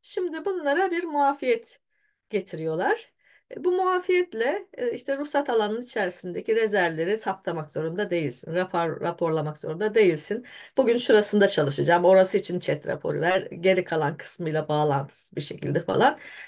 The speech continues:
Böyle bir sürü yükümlülükten kurtarmış oluyor. E, kanunun gerekçesini okuduğumuzda da şey diyor, "Vah vah, yazık bu şirketler. Zaten küçücük şirketler, dördüncü sınıf dışındakiler. E, bunlar zorlanıyorlar, bir sürü de para harcıyorlar. Harcamasınlar,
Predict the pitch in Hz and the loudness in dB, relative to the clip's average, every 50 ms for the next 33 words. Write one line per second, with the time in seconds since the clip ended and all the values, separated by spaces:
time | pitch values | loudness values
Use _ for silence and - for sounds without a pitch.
0 | _ - 392 339 349 359 403 427 359 - 359 311 302 294 294 302 - 262 262 247 | _ 2 4 6 6 6 6 6 4 6 4 4 4 4 4 4 2 2 2 2
1 | 240 240 247 - 320 349 359 359 349 - 339 311 - 330 311 302 302 311 - - | 0 0 0 0 0 2 2 0 0 -2 -4 -2 2 2 2 2 2 0 -2 0
2 | 208 196 180 165 160 180 240 339 453 440 - - - - - - _ - 220 220 | 0 0 0 0 0 0 0 -2 -2 -4 -6 -18 -20 -20 -20 -20 _ -4 -4 0
3 | - 285 269 285 294 339 349 370 370 359 339 339 339 349 349 - 349 349 - 349 | 4 4 6 6 4 4 0 0 0 0 2 2 2 0 0 -2 -4 -4 -2 -4
4 | 320 330 - 349 311 294 302 302 330 311 294 285 285 294 339 349 - 330 311 294 | -4 -2 -2 -2 -4 -2 -6 -6 -6 -4 -2 -2 0 0 0 -2 -2 -2 -2 -2
5 | 262 247 240 233 247 294 285 294 - - 240 240 226 233 240 254 247 247 254 - | 2 2 2 2 4 2 2 2 2 -4 -6 -6 -4 -2 -2 -2 0 -2 -6 -8
6 | - 240 - 214 208 - 208 190 - - 190 190 185 233 269 403 415 381 339 330 | -10 -10 -10 -10 -8 -6 -6 -6 -4 -2 -2 -2 0 0 -2 -2 -2 -6 -8 -10
7 | - - 285 269 254 330 359 - - 403 415 - - 277 277 - 196 180 175 175 | -10 -10 -8 -6 -4 -4 -4 -2 -2 -2 -2 0 0 0 0 0 0 0 0 0
8 | - - _ - 185 180 180 185 180 - 170 160 - _ 170 - - 170 160 - | -4 -6 _ 2 2 2 2 0 -6 -6 -6 -8 -8 _ -10 -10 -8 -4 -4 -4
9 | - - - - - 320 392 - - - - - - - - - _ _ 440 359 | -4 -2 0 2 2 2 2 0 -6 -16 -16 -16 -16 -16 -18 -20 _ _ 4 4
10 | 285 285 285 320 302 294 269 240 226 202 233 262 330 370 403 392 403 392 392 381 | 4 4 4 0 4 6 6 6 8 6 6 8 8 8 6 6 6 4 4 6
11 | 330 254 214 202 220 247 - 311 294 - 254 - 285 285 359 381 370 359 359 359 | 6 4 4 2 -2 -2 -2 -2 -2 -2 -2 0 0 2 4 4 4 4 2 0
12 | - 339 311 294 240 180 175 175 - _ _ _ _ _ _ 539 494 370 294 302 | -2 -2 0 2 2 0 0 -2 -8 _ _ _ _ _ _ -2 0 0 0 -2
13 | 294 247 214 208 - - 208 214 262 320 415 440 - | -2 -2 -4 -4 -4 -6 -6 -4 -2 -2 -2 -4 -4